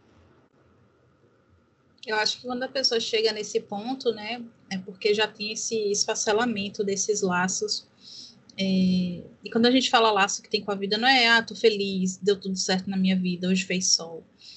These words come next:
Não, mas é ver significado na vida, ver sentido na vida, porque existe significado na morte também, né? E muitas vezes só um, um, só uma pessoa que tá, que tá muito perto desse limiar consegue enxergar isso, né?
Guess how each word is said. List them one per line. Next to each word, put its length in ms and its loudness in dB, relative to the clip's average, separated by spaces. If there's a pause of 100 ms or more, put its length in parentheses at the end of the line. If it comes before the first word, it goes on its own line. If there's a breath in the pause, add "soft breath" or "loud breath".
(340 loud breath)
Não, 140 -2
mas 300 2
é 380 2 (120)
ver 240 6
significado 720 0
na 140 -2
vida, 680 0
ver 400 0
sentido 1120 -2
na 140 -6
vida, 380 -4
porque 160 2
existe 360 6
significado 640 -4
na 140 -4
morte 400 -4
também, 360 -6
né? 120 -12 (420 loud breath)
E 60 -4
muitas 360 4
vezes 260 2
só 200 -2
um, 140 -6 (100)
um, 480 -2 (400)
só 160 -2
uma 140 -2
pessoa 380 4
que 100 -6
tá, 640 2
que 140 -12
tá 100 4
muito 280 -4
perto 300 2
desse 280 4
limiar 480 -2
consegue 400 -4
enxergar 600 -2
isso, 300 -6
né? 180 -8